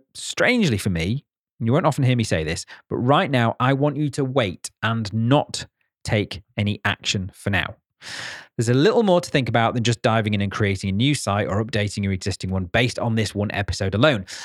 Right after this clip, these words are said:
I don't want you to waste any time or any money, especially with things as they are right now, especially when money is tight, even though you might have time on your hands. But there are a few other elements to the website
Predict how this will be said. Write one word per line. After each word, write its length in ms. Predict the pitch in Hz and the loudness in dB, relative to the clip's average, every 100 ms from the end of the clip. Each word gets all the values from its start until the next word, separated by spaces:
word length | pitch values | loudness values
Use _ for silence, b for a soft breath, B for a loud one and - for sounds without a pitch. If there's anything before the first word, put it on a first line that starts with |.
| B - | B -2
I 80 | |
don't 280 | 123 147 180 | 0 2 2
want 140 | 180 190 | 0 0
you 60 | |
to 120 | - | 0
waste 340 | 147 131 127 - | 2 2 2 -4
any 280 | 120 147 214 | 0 2 0
time 500 | - 160 135 135 139 | 0 2 4 2 0
or 140 | - 101 | -2 -2
any 220 | 110 143 | 2 4
money, 240 | 143 110 107 | 4 2 2
especially 760 | 113 - 151 156 - 170 160 - B B B _ | -2 -2 0 0 2 2 2 -2 B B B _
with 160 | 139 - | 0 2
things 320 | 123 120 104 | 2 2 0
as 160 | 113 | -2
they 100 | 104 | 0
are 120 | 113 104 | 2 2
right 180 | 101 | 0
now, 160 | 95 87 | -2 -4
especially 360 | 90 117 - 110 | -2 -2 -2 0
when 280 | 107 104 - - | 0 -2 -8 -6
money 440 | 127 151 165 165 | -2 2 2 2
is 160 | 139 131 | 0 -2
tight, 380 | - 113 110 - | -4 -2 -2 0
even 200 | 185 175 | 0 2
though 60 | |
you 100 | 143 | 0
might 160 | 135 110 | 0 -2
have 120 | 113 | -4
time 280 | - 120 117 | -4 -2 -2
on 60 | |
your 140 | 117 107 | -2 -2
hands. 340 | 110 110 107 b b b - - - | -2 -2 -4 b b b -20 -8 2
But 220 | 135 - 117 | 2 2 0
there 120 | 131 | 4
are 80 | 127 | 4
a 40 | |
few 340 | - 160 185 - | 4 2 2 2
other 360 | 139 131 131 127 - _ _ - - _ | 2 4 2 0 -6 _ _ -20 -20 _
elements 480 | 135 147 143 127 - | 2 4 2 0 -4
to 260 | - 123 | 0 2
the 300 | 113 113 110 | 2 2 0
website 840 | 107 113 120 117 - 110 104 - | 0 0 -2 -2 -4 -2 -2 -6